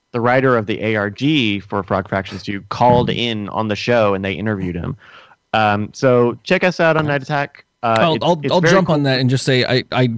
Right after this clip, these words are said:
Speaker 2: one, I've been loving that you guys have been doing daytime shit. Uh, Jury just pops in for an hour or whatever and does a stream, and
Speaker 1: Yeah.
Speaker 2: sometimes it's just bananas, and I love it.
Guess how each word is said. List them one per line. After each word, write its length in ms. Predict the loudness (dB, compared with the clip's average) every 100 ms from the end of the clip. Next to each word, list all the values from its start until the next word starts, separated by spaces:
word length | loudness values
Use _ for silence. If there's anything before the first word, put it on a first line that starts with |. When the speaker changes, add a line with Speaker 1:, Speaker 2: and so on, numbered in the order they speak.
| 2
Speaker 2:
one, 220 | 2 4
I've 80 | 2
been 100 | 2
loving 200 | 2 0
that 80 | -2
you 60 | -2
guys 180 | 0
have 60 | 2
been 60 | 2
doing 180 | 2
daytime 340 | 2 0 0 -2
shit. 260 | 0 -2 -2 -4
Uh, 300 | 0 0 -2 -2
Jury 220 | 0 2
just 120 | 0 -2
pops 260 | -2 -2
in 100 | -4
for 100 | -2
an 60 | -4
hour 260 | -2 0 2
or 80 | 4
whatever 320 | 2 2 0
and 100 | 0
does 160 | 0 -2
a 60 |
stream, 420 | -2 2 4 2 0 -8 -20 -20 -6
and 240 | 0 2 2
Speaker 1:
Yeah. 60 |
Speaker 2:
sometimes 340 | 2 2 2 2
it's 80 | 0
just 220 | -2 -2
bananas, 400 | 0 2 0 0
and 80 | 2
I 40 |
love 180 | 2
it. 100 | 2